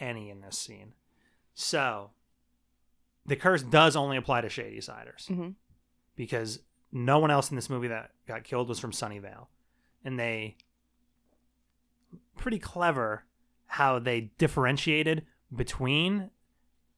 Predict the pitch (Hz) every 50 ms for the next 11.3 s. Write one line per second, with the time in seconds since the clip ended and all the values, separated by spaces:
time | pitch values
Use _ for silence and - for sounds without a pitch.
0 | _ _ _ - 160 - - 185 175 180 180 175 185 185 185 185 190 190 190 185
1 | - 165 147 143 151 - - 156 160 170 185 170 - 214 202 202 208 214 233 220
2 | - - _ _ _ _ _ - 156 139 147 135 123 160 160 156 147 139 123 113
3 | 110 110 110 - _ - - - - 220 202 160 135 120 113 113 104 101 - -
4 | 123 104 98 92 95 107 - _ _ _ _ - - - - - _ _ - -
5 | - 143 127 120 117 117 117 127 - - 139 135 131 123 120 127 135 147 147 135
6 | 143 139 127 123 120 113 113 107 110 135 160 180 180 - - 185 160 151 151 151
7 | - - - - - - _ _ _ - - 131 - - 170 165 160 151 135 -
8 | 139 117 120 120 117 120 120 113 - 139 120 110 - - 110 - - 143 135 123
9 | 107 104 98 98 104 - _ _ _ _ _ - 147 117 123 - 160 143 120 113
10 | 110 127 147 185 196 - - - 143 131 135 135 120 113 110 117 - 139 117 107
11 | 107 107 104 104 -